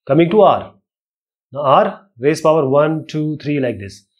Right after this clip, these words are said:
So one plus two plus it goes up to n. Now we know if we take this as an A P, we know the sum of this A P is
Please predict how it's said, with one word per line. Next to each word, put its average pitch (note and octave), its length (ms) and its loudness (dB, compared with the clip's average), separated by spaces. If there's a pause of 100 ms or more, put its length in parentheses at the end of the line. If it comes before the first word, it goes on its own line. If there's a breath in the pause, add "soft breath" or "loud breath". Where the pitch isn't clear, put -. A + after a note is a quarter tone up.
(180)
So C3+ 120 -8
one D3 200 0
plus D3 260 0
two D3 340 -8
plus C#3+ 460 -4 (160)
it B2 140 -12
goes C3+ 200 0
up C#3 180 0
to B3 220 -6 (140)
n. A#2 300 -8 (480)
Now C#3 160 2
we D#3+ 160 2
know A3 420 0 (240)
if - 140 -10
we D#3 80 0
take D3+ 300 0
this D3+ 180 -2
as C#3 240 2
an C#3+ 120 4
A C3+ 140 4
P, - 460 -2 (400)
we C3+ 100 -4
know E3 180 4
the F#3+ 120 2
sum D3+ 240 2
of E3 180 4
this E3 160 -2
A D3 140 0
P E3+ 320 0
is - 300 -10